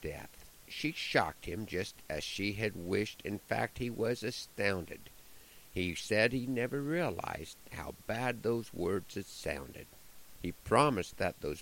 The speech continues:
phrases would be unspoken now. He was a man of great resolve. Somehow he kept that vow. But strange things sometimes happen, and so one must be wary.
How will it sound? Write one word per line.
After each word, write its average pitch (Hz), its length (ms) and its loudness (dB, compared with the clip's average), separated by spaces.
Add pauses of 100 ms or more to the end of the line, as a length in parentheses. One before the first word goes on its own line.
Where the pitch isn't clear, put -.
phrases 135 540 2
would 98 180 0
be 117 160 0
unspoken 85 720 0
now. 110 380 0 (580)
He 85 80 -2
was 104 440 4
a 135 80 2
man 123 440 4
of 101 220 -4
great 104 320 4
resolve. 82 640 -2 (380)
Somehow 95 580 2
he 113 160 0
kept - 380 -4
that 76 240 -2
vow. 73 400 0 (920)
But - 160 2
strange 156 680 2
things 95 400 0
sometimes 117 680 0
happen, 76 500 -4 (580)
and 73 200 0
so 113 280 4
one 87 380 2
must 101 360 0
be 127 120 2
wary. 107 580 0